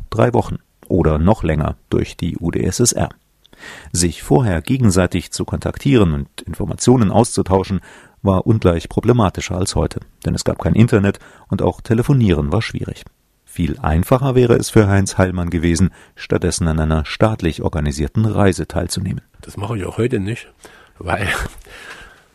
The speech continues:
Speaker 2: eine organisierte Reise ist ja Unterordnung. Und das haben wir ja in der D D R eigentlich gehabt. Wir waren ja eigentlich, ich sag's mal in Anführungsstrichen, un-, untertan oder, und das Schlimme,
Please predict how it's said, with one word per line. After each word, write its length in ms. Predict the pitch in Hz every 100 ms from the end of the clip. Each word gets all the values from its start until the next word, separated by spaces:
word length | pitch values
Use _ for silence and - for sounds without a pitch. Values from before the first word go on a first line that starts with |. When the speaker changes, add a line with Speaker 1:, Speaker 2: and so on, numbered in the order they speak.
| _ - 104
Speaker 2:
eine 120 | 98
organisierte 720 | 107 104 101 98 110 131 127
Reise 920 | 113 113 113 117 113 101 98 92 71 78 -
ist 180 | - -
ja 80 | 95
Unterordnung. 640 | 123 120 85 85 82 80 - _ _ - -
Und 220 | 95 90
das 180 | 101 -
haben 120 | 113
wir 120 | 117 120
ja 140 | 107
in 80 | 110
der 100 | 107
D 180 | 107 107
D 100 | 104
R 340 | 107 113 110
eigentlich 380 | 101 104 104 -
gehabt. 400 | 104 120 - 92
Wir 140 | 87
waren 180 | 92 107
ja 100 | 101
eigentlich, 440 | 107 104 104 - - 78 69 -
ich 180 | - -
sag's 260 | 90 95
mal 220 | 92 95
in 80 | 87
Anführungsstrichen, 640 | 87 92 95 - 95 90
un-, 220 | 80 113 95
untertan 640 | 117 113 - 104 123 139
oder, 160 | 113 104
und 160 | 107 - - - - - - - _ -
das 240 | 107 -
Schlimme, 640 | - 107 139 180 190 175